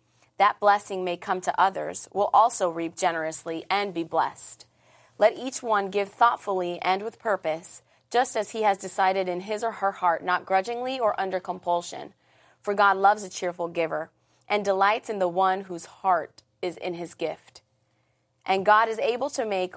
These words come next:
all grace, every favor, and earthly blessing come in abundance to you, so that you may always, under all circumstances, regardless of the need, have complete sufficiency in everything, being completely self-sufficient in him,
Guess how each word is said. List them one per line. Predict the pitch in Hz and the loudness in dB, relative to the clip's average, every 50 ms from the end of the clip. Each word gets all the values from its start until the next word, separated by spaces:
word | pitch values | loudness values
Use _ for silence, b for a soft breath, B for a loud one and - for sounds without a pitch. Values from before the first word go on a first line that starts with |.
| - - | 2 4
all | 190 196 214 240 226 | 6 6 6 6 4
grace, | 220 214 202 175 165 160 175 185 - - - - _ | 2 0 0 0 0 -2 -6 -8 -10 -10 -12 -6 _
every | - 190 208 214 254 277 277 254 | 4 4 4 4 2 -4 -8 -8
favor, | - - 240 208 202 196 202 190 190 190 196 - | -6 -2 -2 0 0 0 0 0 2 2 0 0
and | - 175 165 - | -2 -2 -2 0
earthly | - 196 202 - - 214 | 0 -2 0 -2 -6 -8
blessing | 208 208 185 175 175 - - 165 165 160 | -2 2 2 2 2 2 -2 -8 -8 -8
come | - - 233 233 226 | -6 -4 -4 -2 -2
in | 226 | -2
abundance | 214 202 196 190 196 196 185 170 165 160 - - | 0 2 2 2 2 2 -2 -6 -6 -8 -10 -10
to | - - 170 | -10 -8 -6
you, | 165 160 156 165 - b b b b b b | -6 -6 -6 -8 -12 b b b b b b
so | - 196 | -2 2
that | 208 190 196 214 | 2 2 2 0
you | 220 220 | -4 -4
may | 214 202 196 190 - | -2 -2 -2 2 6
always, | 202 220 240 247 208 175 139 98 - - - - - - _ | 6 8 8 6 4 0 -4 -6 -8 -10 -12 -14 -16 -6 _
under | - 196 196 196 - - | -2 0 2 2 4 6
all | - 202 208 240 277 | 6 8 8 6 4
circumstances, | - - - 233 208 - 208 196 185 - - 180 165 160 160 - - 160 156 165 - - _ _ _ | 2 -2 -2 -2 -2 -2 -2 -4 -4 -4 -4 -4 -4 -4 -4 -6 -6 -6 -6 -6 -8 -12 _ _ _
regardless | - 190 180 156 196 190 208 233 240 254 262 269 - - - | -2 -2 2 4 6 6 6 4 2 -2 -4 -2 -4 -2 0
of | - 185 175 175 | 2 2 2 2
the | 190 185 | 0 0
need, | 180 180 180 175 151 117 147 - - b b b b b b | 0 0 -2 -2 -4 -6 -10 -14 -16 b b b b b b
have | b 202 196 - - | b 2 2 2 2
complete | - 214 202 - - 240 254 277 302 - | -2 -6 -6 -8 -8 -6 -6 -4 -4 -6
sufficiency | - - 269 - - 254 247 - 240 208 196 - - - 180 175 170 | -6 -6 -6 -4 -4 -4 -4 -4 -4 -6 -6 -6 -6 -6 -4 -4 -4
in | 180 190 | -2 2
everything, | - 202 202 190 190 175 - - - - - - _ _ _ _ _ _ _ _ | 2 2 2 2 -2 -6 -6 -8 -14 -14 -14 -16 _ _ _ _ _ _ _ _
being | 220 220 214 208 | -4 -2 -2 -4
completely | - 196 190 180 - - 240 254 - 254 262 262 262 | -6 -10 -12 -10 -8 -6 -6 -6 -6 -8 -8 -8 -8
self-sufficient | - - - 226 214 220 220 - - 220 190 - 190 185 - - 185 180 180 - - | -8 -2 2 2 2 2 2 -2 -8 -8 -6 -4 -6 -4 -4 -4 -4 -4 -6 -6 -8
in | 180 170 | -8 -8
him, | 160 175 180 170 151 151 160 | -6 -8 -8 -8 -8 -8 -10